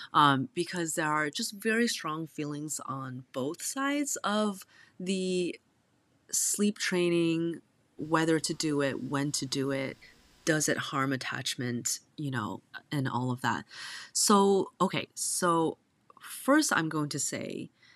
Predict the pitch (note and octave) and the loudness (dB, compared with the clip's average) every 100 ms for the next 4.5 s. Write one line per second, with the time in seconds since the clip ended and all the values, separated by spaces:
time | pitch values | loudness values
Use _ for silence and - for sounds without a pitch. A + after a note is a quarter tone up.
0 | _ - E3+ D#3+ C#3+ B2+ E3+ D#3+ E3 G3+ | _ -12 -2 0 0 2 2 2 0 0
1 | C4+ - C#3+ D3 E3+ E3+ C#3 C#3 - C#3 | 0 -2 -2 2 2 2 0 0 -2 -4
2 | C3+ A#2+ C3 - - C3+ C3 B2 - F#2+ | -4 -6 -8 -6 -6 -6 -4 -6 -6 -10
3 | - C2 - _ _ _ - E3+ F3 - | -10 -14 -16 _ _ _ -6 0 0 0
4 | - C#3+ - - - | 0 -2 -2 -6 -10